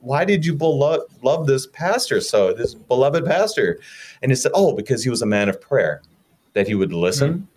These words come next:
Speaker 1: And he would let us speak, and he would pray the word of God to us. And I think that's exactly what you are saying here, is that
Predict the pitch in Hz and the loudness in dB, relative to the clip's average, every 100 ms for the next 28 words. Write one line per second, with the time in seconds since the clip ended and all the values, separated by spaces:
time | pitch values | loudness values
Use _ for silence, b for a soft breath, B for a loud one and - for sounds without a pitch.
0 | _ _ _ _ 95 104 90 87 90 139 | _ _ _ _ -4 -2 0 2 2 2
1 | - 135 139 139 - _ _ _ _ - | 0 -2 -2 -4 -16 _ _ _ _ -6
2 | 92 101 95 - 98 90 95 90 87 87 | -2 0 0 -2 2 2 2 2 2 2
3 | 76 76 76 - - - - - b b | 0 -2 -2 -4 -8 -10 -10 -14 b b
4 | b - 120 156 139 120 120 - 120 110 | b -2 0 0 0 0 0 -4 -6 -6
5 | - 107 101 131 123 110 - 104 104 98 | -2 0 0 0 0 -2 -6 0 0 0
6 | 98 104 104 101 92 - 95 90 87 - | -2 0 4 4 2 0 0 2 -2 -4
7 | 82 127 85 82 - 107 95 98 101 98 | -4 0 2 2 2 0 0 2 2 2